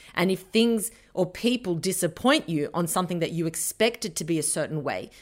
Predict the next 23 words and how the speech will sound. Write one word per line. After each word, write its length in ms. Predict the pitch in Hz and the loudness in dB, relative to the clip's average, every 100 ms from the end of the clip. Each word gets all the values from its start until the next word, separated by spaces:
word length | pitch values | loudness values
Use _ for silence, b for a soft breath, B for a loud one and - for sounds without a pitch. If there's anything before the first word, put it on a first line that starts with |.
| B | B
if 120 | 185 | -10
you 160 | 185 254 | -2 2
are 60 | 285 | 4
then 220 | 269 190 | 4 0
disappointed 800 | 208 - 175 - 214 220 190 147 | -2 -4 -6 -4 0 0 0 -2
and 160 | 175 | -2
you 80 | 175 | -2
think, 320 | 175 185 160 | -2 -4 -4
"No, 240 | 175 214 220 | 0 2 4
but 160 | 170 | 4
it 80 | 185 | 2
should 320 | - - 294 | -4 -2 2
have 100 | 330 | 2
been 160 | 185 160 | 0 -2
this 220 | 143 135 | -2 -2
way," 300 | 147 90 220 - b b b - | -2 -2 -6 -12 b b b -2
then 420 | 160 214 214 214 B B | 4 4 4 -2 B B
you 220 | 170 196 | 0 2
are 60 | |
going 480 | 185 185 180 180 175 - - | 2 4 2 2 -2 -8 -8
to 120 | 185 | -4
suffer, 460 | - - 175 - - - | 0 2 2 0 -6 -6
okay? 340 | 170 180 269 | -4 -2 -4